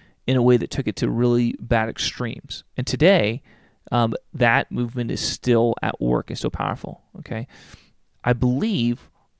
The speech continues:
that a lot of what God is doing today, um, in pushing back against the Marxist stuff, I believe it's, it's godly, all right? But the,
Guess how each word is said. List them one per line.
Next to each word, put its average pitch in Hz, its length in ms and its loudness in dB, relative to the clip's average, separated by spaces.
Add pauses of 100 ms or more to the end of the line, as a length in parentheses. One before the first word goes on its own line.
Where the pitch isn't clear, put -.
that 127 140 2
a 104 60 0
lot 123 360 2
of 202 140 -2
what 175 180 2 (140)
God 127 280 2
is 120 140 -2
doing 123 280 -2
today, 117 640 -2 (380)
um, 117 400 0
in 120 120 -4
pushing 156 520 0
back 117 400 0
against 117 380 -4
the 127 60 -4
Marxist 123 440 -6
stuff, 107 300 -2 (500)
I - 40 -8
believe 143 240 4
it's, 196 140 0
it's - 220 -4
godly, 123 500 0 (220)
all 113 80 -6
right? 120 160 -6 (320)
But - 180 2 (260)
the, - 160 0